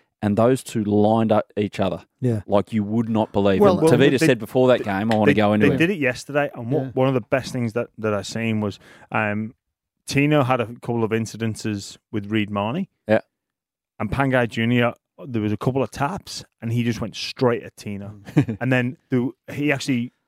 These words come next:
Speaker 3: um, Pangai Junior got a penalty.
Speaker 1: Yeah.
Speaker 3: For, I think he got lifted. And then the tap came again,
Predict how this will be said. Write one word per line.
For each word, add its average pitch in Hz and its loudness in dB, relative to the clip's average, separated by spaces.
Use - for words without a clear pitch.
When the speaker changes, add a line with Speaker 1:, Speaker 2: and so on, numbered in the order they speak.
Speaker 3:
um, 110 -2
Pangai 143 2
Junior 127 0
got 107 -2
a 95 -10
penalty. 120 0
Speaker 1:
Yeah. 98 -6
Speaker 3:
For, - -6
I 113 -2
think 131 2
he 120 2
got 117 2
lifted. 110 -4
And 123 0
then 120 0
the 117 -6
tap 135 -4
came 131 2
again, 123 -2